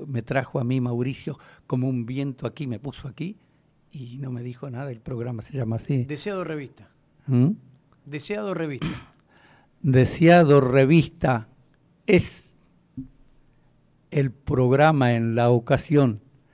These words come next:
Speaker 1: que lleva la información pleno de luz y de fe.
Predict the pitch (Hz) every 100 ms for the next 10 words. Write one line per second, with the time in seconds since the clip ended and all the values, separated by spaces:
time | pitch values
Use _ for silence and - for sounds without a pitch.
0 | _ _ _ - 131 120 147 147 127 117
1 | - _ _ _ _ _ 131 131 131 135
2 | 127 110 - 127 120 117 - 151 156 160
3 | 160 _ _ _ _ _ _ _ _ _
4 | - 139 139 127 120 120 139 127 - -
5 | _ _ _ _ _ _ _ 131 113 78
6 | 151 127